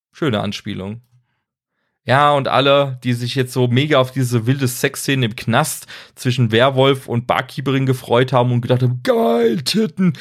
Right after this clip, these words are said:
Ja, es sind Titten dabei, aber es sind nicht die von Sarah Lind. Die hat nämlich während dieser Szene, hm,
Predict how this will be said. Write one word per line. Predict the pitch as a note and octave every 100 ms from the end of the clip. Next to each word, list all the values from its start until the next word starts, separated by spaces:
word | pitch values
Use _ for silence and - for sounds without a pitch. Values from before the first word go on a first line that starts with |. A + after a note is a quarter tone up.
| - -
Ja, | G#2 A2+ B2 F#2 - -
es | A#2+ -
sind | C#3 B2+
Titten | D3 A#2+
dabei, | G#2+ G#2+ A2+
aber | A2 B2
es | C3
sind | F3 E3+ A#2
nicht | A#2+ -
die | D3+
von | - F#3
Sarah | - G2+ A2+ D3
Lind. | B2 G2+ F#2 - - -
Die | F#3+ F3+
hat | D3+ D#3
nämlich | C3+ C#3 C3+ A#2
während | G#2 G#2 G#2
dieser | A2 G#2+ G#2+ G#2+ - _
Szene, | - - E3+ G3+ G3 G3+ _ _ _ _
hm, | - C3 D3+ D3+